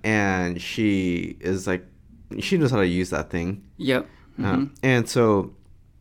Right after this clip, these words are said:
Speaker 1: watching the show, I was kinda, like, always, like, I was really anxious to see how it, how they would use it.
Speaker 2: Yeah,
Speaker 1: And it
Speaker 2: yeah.
Speaker 1: took the, a while for the show to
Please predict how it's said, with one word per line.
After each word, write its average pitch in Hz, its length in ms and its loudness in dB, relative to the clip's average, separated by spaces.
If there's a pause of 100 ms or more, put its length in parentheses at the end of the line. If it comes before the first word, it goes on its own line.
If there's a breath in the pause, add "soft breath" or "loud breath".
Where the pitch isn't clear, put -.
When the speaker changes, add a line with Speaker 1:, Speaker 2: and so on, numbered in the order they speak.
(260)
Speaker 1:
watching 110 480 2
the 90 80 0
show, 107 300 2
I - 40 4
was 90 120 0
kinda, 104 200 0
like, 98 200 0
always, 101 280 0
like, 95 260 -4 (1000)
I 110 100 4
was 110 260 2
really 110 440 -2
anxious 101 400 -4
to 110 60 -8
see 113 200 -2
how 95 420 0
it, 92 220 0 (400)
how 104 200 -4
they 92 580 0
would 90 260 -4
use 95 260 -2
it. 226 360 0
Speaker 2:
Yeah, 127 340 -8 (100)
Speaker 1:
And 139 100 2
it 156 40 6
Speaker 2:
yeah. 160 60 2
Speaker 1:
took 214 200 2
the, 120 240 2
a 120 80 4
while 92 540 2 (400)
for 107 280 -2
the 92 100 0
show 98 360 2
to 90 720 -2